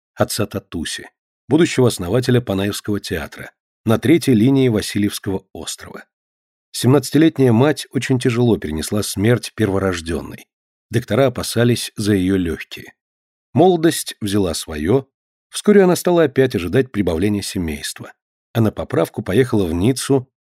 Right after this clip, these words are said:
со старшей сестрой Еленой Павловной, вышедшей замуж за московского врача Спримона. Отец, навещавший их, когда отпускала работы в Париже, нашёл венецианскую раму и вставил в неё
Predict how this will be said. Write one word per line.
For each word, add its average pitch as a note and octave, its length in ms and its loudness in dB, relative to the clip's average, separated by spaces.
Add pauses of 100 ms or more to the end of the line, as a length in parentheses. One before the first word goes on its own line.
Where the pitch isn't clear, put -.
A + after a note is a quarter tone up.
(140)
со - 160 -2
старшей - 340 0
сестрой C3+ 480 2
Еленой A#2+ 340 2
Павловной, D#2+ 600 -8 (300)
вышедшей C3+ 440 0
замуж C3+ 560 0
за G#2 140 0
московского B2+ 640 0
врача G#2 540 -2
Спримона. F2 600 -4 (680)
Отец, C3+ 460 0
навещавший F#2+ 640 -4
их, - 80 -6
когда E2 240 -4
отпускала F#2 440 -6
работы E2 280 -8
в - 80 -16
Париже, B2+ 500 0 (440)
нашёл A#2 300 2
венецианскую D#3 720 2
раму G#2 460 2
и G#2+ 60 -6
вставил C#3 400 0
в F2+ 80 -4
неё A2 420 4